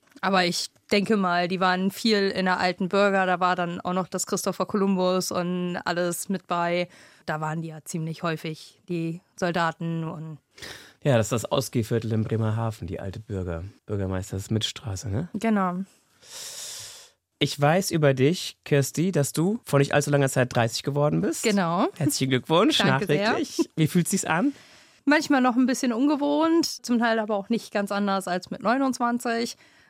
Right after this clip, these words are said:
Speaker 1: Kommen natürlich ein paar mehr Verantwortungen, Krankenkasse wird teurer, wenn man dreißig ist
Speaker 2: Ah.
Speaker 1: und weil man dreißig wird, ich musste ganz, ganz viele Klinken putzen.
Speaker 2: Oh, okay.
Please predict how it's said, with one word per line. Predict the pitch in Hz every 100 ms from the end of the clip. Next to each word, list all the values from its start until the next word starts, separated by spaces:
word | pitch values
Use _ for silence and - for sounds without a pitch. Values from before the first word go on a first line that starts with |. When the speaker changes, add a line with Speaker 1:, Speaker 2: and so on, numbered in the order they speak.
| -
Speaker 1:
Kommen | 233 226
natürlich | 196 - 202 196
ein |
paar | 196 190
mehr | 190 190 190 190 190 -
Verantwortungen, | - 208 208 196 196 202 190 190
Krankenkasse | 180 175 175 160 165 165
wird | 165
teurer, | 269 247 226
wenn | 220
man | 220 220
dreißig | 208 214 - 190
ist | 196 196 202 202 214
Speaker 2:
Ah. | 165 185
Speaker 1:
und | 180 185 185 - _ _ _ _ _
weil | 208 214
man | 214 202 202 196 -
dreißig | 220 220 208 220 208
wird, | 208 208 208 208
ich | 214 - -
musste | 220 196 -
ganz, | 180 190 190
ganz | 185 -
viele | 165 170
Klinken | 285 302 311
putzen. | 311 294 330 339 - - - -
Speaker 2:
Oh, | - 156 220 269
okay. | - 214 247 180